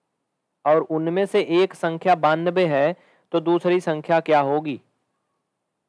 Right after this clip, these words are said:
ध्यान देना जरा, दिल थाम के बैठना, जाना नहीं। ठीक है,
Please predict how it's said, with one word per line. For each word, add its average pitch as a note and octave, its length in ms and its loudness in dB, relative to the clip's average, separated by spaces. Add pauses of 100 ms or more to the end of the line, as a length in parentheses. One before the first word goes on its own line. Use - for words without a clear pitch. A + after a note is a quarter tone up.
(140)
ध्यान C3+ 300 -2
देना C#3+ 220 0
जरा, C#3+ 260 2 (600)
दिल D3+ 160 0
थाम D3 280 -2
के C#3+ 80 -4
बैठना, C#3 360 0
जाना C3 280 0
नहीं। A#2 220 -8 (2250)
ठीक E3 140 0
है, C#3 200 2